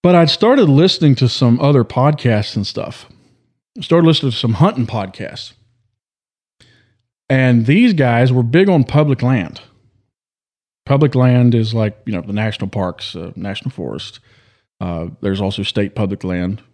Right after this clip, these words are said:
Like, you know, we got the Pleasant Creek Wildlife Management Area, not too far away from where I'm at in West Virginia,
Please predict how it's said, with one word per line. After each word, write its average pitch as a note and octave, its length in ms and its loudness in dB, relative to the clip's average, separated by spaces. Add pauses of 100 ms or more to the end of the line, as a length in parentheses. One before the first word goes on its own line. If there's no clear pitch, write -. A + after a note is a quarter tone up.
(100)
Like, - 260 -14
you B2+ 60 -10
know, A2+ 80 -10
we G2 100 -10
got F#2 180 -12
the F#2+ 80 -12
Pleasant G2+ 340 -6
Creek - 340 -6
Wildlife G2+ 460 -2
Management G#2 420 -4
Area, G2 320 -4 (400)
not F2+ 140 -10
too G2+ 80 -10
far F#2+ 180 -6
away F#2+ 220 -4
from F#2 280 -6 (380)
where F#2 120 0
I'm F#2+ 140 2
at F#2 120 -2
in F#2+ 60 -6
West F#2+ 160 -6
Virginia, G#2+ 420 -2